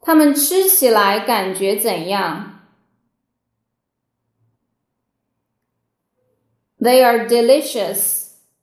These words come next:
太好吃了。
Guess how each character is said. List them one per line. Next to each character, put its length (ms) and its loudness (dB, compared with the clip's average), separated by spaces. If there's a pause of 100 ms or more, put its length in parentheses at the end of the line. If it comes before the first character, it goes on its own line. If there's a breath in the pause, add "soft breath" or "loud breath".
(2000)
太 320 0
好 320 -6
吃 280 -12
了。 480 -8